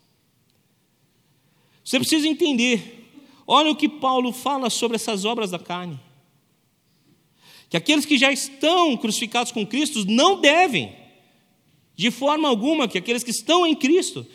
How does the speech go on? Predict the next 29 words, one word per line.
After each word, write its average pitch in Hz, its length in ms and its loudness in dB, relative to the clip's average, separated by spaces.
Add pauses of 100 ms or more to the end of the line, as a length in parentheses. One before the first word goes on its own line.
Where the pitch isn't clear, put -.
(140)
viver 247 320 -2
sobre 302 200 -4
essas 285 220 -6
práticas. 226 380 -2
Você 220 100 4
concorda 254 380 0
com 254 100 -6
isso? 254 160 -2
Diga 247 200 0
amém. 185 340 2 (640)
Agora 233 240 2
eu 262 40 4
vou 277 140 0
te 277 80 -2
dizer 220 180 -2
de 247 120 0
todo 320 180 -2
o 330 60 2
coração, 214 480 -2
igreja. 139 440 0 (1800)
Noventa 269 720 4
por 269 240 -4
cento, 285 400 -2
talvez 262 540 -2
mais, 208 400 -2
da 208 120 -2
igreja 196 360 0
de 208 80 -6
Cristo. - 420 -6